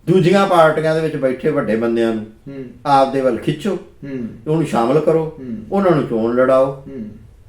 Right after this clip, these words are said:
Speaker 1: ਇਹ ਫਾਰਮੂਲਾ ਉਹਨਾਂ ਨੇ ਅਪਣਾਇਆ।
Speaker 2: ਜੀ, ਜੀ।
Speaker 1: ਅਮ-, ਅਮਰਿੰਦਰ ਸਿੰਘ ਤੋਂ ਸ਼ੁਰੂ ਕਰਿਆ ਤੇ ਅਮਰਿੰਦਰ ਸਿੰਘ ਦੇ ਪਾੜਛੂਆਂ ਤੋਂ ਲੈ ਕੇ ਇਹ ਪਿੱਛੇ ਤੱਕ ਗਿਆ।
Speaker 2: ਹੂੰ, ਹੂੰ, ਹੂੰ, ਹੂੰ, ਬਿਲਕੁਲ।
Speaker 1: ਪਰ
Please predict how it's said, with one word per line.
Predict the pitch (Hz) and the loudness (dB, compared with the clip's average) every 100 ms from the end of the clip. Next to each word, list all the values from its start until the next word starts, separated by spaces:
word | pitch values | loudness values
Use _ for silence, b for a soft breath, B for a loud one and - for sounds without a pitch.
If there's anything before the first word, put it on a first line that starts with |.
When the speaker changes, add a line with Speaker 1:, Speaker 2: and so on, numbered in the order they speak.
| - | -2
Speaker 1:
ਇਹ | 226 262 | 6 8
ਫਾਰਮੂਲਾ | 220 175 147 151 202 | 8 4 4 0 0
ਉਹਨਾਂ | 269 254 254 | 2 0 -2
ਨੇ | 262 269 - 175 | -2 -2 -4 -6
ਅਪਣਾਇਆ। | 185 190 214 208 156 - - - | -4 0 4 6 4 0 -12 -20
Speaker 2:
ਜੀ, | - 139 | -10 -10
ਜੀ। | 120 156 | -6 -4
Speaker 1:
ਅਮ-, | 156 175 175 165 | -2 2 4 4
ਅਮਰਿੰਦਰ | 170 190 208 | 4 4 4
ਸਿੰਘ | 196 208 | 2 0
ਤੋਂ | 202 | 0
ਸ਼ੁਰੂ | - 208 | 0 -2
ਕਰਿਆ | 220 165 175 180 | 0 4 6 4
ਤੇ | 180 | 0
ਅਮਰਿੰਦਰ | 175 165 165 175 | -2 -2 -2 -2
ਸਿੰਘ | 151 175 | -2 -2
ਦੇ | 175 | -2
ਪਾੜਛੂਆਂ | 175 160 151 147 160 151 | 0 2 2 0 -4 -4
ਤੋਂ | 151 | -2
ਲੈ | 147 143 | -2 -2
ਕੇ | 143 147 | -2 -2
ਇਹ | 139 139 | -2 -4
ਪਿੱਛੇ | 131 - 139 | -8 -6 -4
ਤੱਕ | 123 117 | -4 -6
ਗਿਆ। | 98 87 - | -8 -8 -10
Speaker 2:
ਹੂੰ, | 143 | -14
ਹੂੰ, | 139 | -14
ਹੂੰ, | 123 127 120 | -14 -16 -16
ਹੂੰ, | 123 | -16
ਬਿਲਕੁਲ। | 120 120 131 131 - 117 113 - - | -18 -14 -8 -8 -8 -14 -14 -20 -6
Speaker 1:
ਪਰ | 135 131 123 | 0 0 0